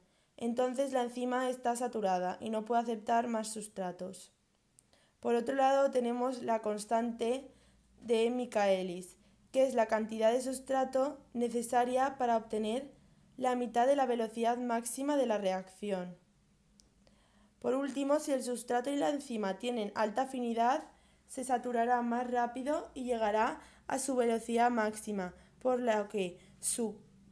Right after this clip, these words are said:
constante de Michaelis será menor. El modelo cinético adopta la hipótesis del estado estacionario, según la cual la concentración del complejo enzima-sustrato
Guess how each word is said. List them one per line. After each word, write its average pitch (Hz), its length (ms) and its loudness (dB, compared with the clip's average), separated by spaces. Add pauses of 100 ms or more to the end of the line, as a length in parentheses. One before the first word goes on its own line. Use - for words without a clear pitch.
(360)
constante 226 960 4
de 214 160 4
Michaelis 220 680 4
será 226 380 6
menor. 185 460 0 (1000)
El 285 120 8
modelo 269 320 12 (140)
cinético 285 640 4
adopta 269 440 12
la 311 80 8
hipótesis 277 480 6
del 262 140 6
estado 254 260 8
estacionario, 226 800 4 (240)
según 269 420 8
la 302 120 6
cual 240 360 8
la 233 120 8
concentración 240 640 4
del 233 140 6
complejo 233 540 4
enzima-sustrato 247 1040 4